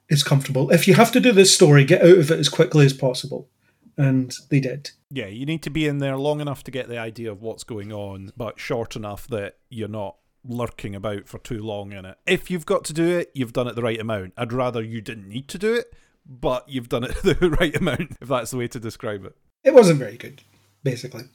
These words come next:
Speaker 1: And I think a lot of the covid restrictions were on display in that one as well. It very much looked like everybody was a bit too far apart. There was a lot of artifice to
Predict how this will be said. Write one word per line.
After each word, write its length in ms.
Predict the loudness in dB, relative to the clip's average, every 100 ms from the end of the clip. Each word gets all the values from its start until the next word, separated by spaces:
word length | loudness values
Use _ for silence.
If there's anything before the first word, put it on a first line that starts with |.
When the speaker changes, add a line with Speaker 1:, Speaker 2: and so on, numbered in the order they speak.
| _ 2
Speaker 1:
And 80 | 4
I 40 |
think 140 | 8 10
a 60 |
lot 160 | 12 12
of 100 | 8
the 120 | 4
covid 340 | 6 6 8 4
restrictions 560 | 2 0 0 -2 2
were 100 | 4
on 120 | 4
display 340 | 4 0 2 4
in 80 | 4
that 160 | 0
one 140 | 0 -2
as 120 | 0
well. 280 | 2 2 0
It 240 | -2 -2 4
very 180 | 6 6
much 240 | 4 2
looked 140 | 0
like 140 | 0 2
everybody 280 | 2 2 0
was 80 | 0
a 40 |
bit 140 | -2
too 140 | 0 0
far 280 | 0 -2 -2
apart. 440 | -2 -2 0 0
There 80 | 0
was 100 | 2
a 60 | 2
lot 120 | 2
of 80 | 2
artifice 500 | 0 0 -2 -4 -2
to 200 | 0 4